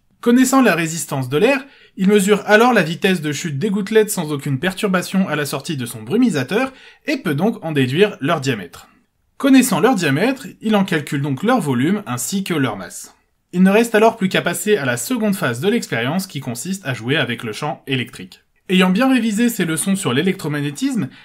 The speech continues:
il est alors capable de faire le lien entre la charge électrique des gouttelettes, leur masse, le champ électrique, ainsi que leur vitesse.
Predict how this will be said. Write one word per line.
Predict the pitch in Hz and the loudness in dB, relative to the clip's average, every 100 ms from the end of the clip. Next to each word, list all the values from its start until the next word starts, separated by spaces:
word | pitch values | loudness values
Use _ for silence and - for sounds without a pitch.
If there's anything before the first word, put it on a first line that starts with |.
| - | -10
il | 180 | -2
est | 196 226 | 0 4
alors | 233 220 | 2 2
capable | 208 220 202 | 0 2 0
de | 147 | 0
faire | 147 180 | -2 -2
le | 120 | -2
lien | 120 214 254 | 0 0 -2
entre | 147 139 143 | -6 -4 -2
la | 131 | 0
charge | 127 123 113 | 0 -2 -2
électrique | 214 226 196 - 117 | 0 2 0 -4 -8
des | 156 | -4
gouttelettes, | 214 143 143 214 233 _ _ _ | -4 -2 0 0 -2 _ _ _
leur | 123 226 240 | 0 2 2
masse, | 135 143 - - _ _ | 2 0 -4 -10 _ _
le | 127 139 | -2 0
champ | 262 269 | 2 4
électrique, | 156 131 156 202 - _ - | 2 0 -6 -8 -10 _ -10
ainsi | 160 240 | -4 -4
que | 226 | -2
leur | 135 180 - | 0 0 -2
vitesse. | - 131 107 - - | -6 -8 -10 -12 -14